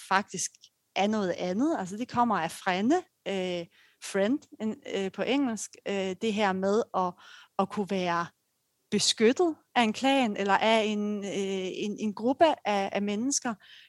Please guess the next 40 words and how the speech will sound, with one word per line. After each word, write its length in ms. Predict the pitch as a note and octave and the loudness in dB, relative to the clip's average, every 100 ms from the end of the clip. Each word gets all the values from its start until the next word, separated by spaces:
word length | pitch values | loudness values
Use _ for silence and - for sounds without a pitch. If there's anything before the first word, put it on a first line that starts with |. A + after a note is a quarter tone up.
| _ - | _ 2
Og 80 | G3+ | 4
hvis 260 | A#3 D4 | 4 4
man 160 | C#4 A#3 | 4 2
så 260 | - A3 B3 - | 4 4 4 -2
var 220 | G3 G#3+ D#4 | 4 6 8
en 120 | C#4 | 4
frænde, 500 | - G3+ G3+ C4 E4 _ _ - | 2 0 2 2 2 _ _ -4
jamen, 180 | G#3+ G3+ | -2 2
så 160 | - | 4
var 120 | A#3+ A#3+ | 4 4
man, 200 | F#3+ G3 | 2 -2
så 240 | - A#3+ | -4 -6
kunne 180 | - A3+ | -4 -2
man 140 | G#3 | 0
betegne 420 | G3 - A3+ G#3+ | 0 -2 -2 -2
sig 160 | F#3+ F3+ | -4 -8
som 180 | F#3 F3+ | -8 -10
fri. 280 | - A#3 A3+ _ - - _ - | -6 -6 -6 _ -20 -20 _ 0
Og 120 | G#3+ | 2
det 100 | C4 | 4
havde 240 | B3+ G#3 | 6 6
jo 60 | G#3 | 6
ikke 160 | D4 | 6
noget 160 | D#4+ A#3 | 6 6
at 80 | G#3 | 4
gøre 160 | G#3 | 4
med, 100 | G#3 | 4
at 140 | G#3+ F#3+ | 2 0
man 160 | F#3 | -2
så 240 | F#3 G#3+ G#3+ _ _ _ _ _ | 2 2 2 _ _ _ _ _
gik 200 | - G#3 | -4 -4
ud 100 | A#3+ | 2
af 100 | A#3 | 2
sin 180 | G3 G3 | 2 2
egen 240 | F#3 A#3 E4+ | 2 2 2
sti, 420 | - C#4 C#4 - _ G#3 | 2 0 0 -8 _ -2
øh, 540 | G#3 G3 F#3+ F3+ F3+ | 0 0 -2 -2 -4
ud 140 | - A#3 | -4 -2
i 40 | |
horisonten. 640 | G3+ F#3+ F#3+ C#4 D#4 - | 0 0 2 0 0 -6